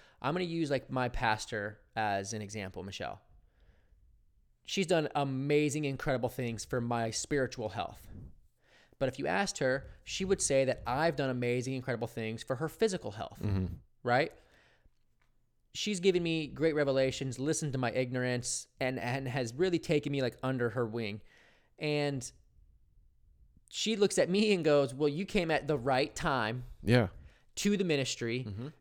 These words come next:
Speaker 1: and now we're in, like, this, I'm in, like, an internship, s-, you know, that it, it's not,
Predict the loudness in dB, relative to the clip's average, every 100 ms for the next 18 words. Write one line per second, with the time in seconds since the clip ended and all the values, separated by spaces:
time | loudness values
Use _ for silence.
0 | -6 -2 2 4 4 4 4 4 0 0
1 | -2 -2 -4 -2 -2 -4 -2 -2 -2 -2
2 | -2 0 0 -2 -6 -6 -6 -8 -4 -4
3 | -4 -6 -10 _ _ -18 -6 -2 -2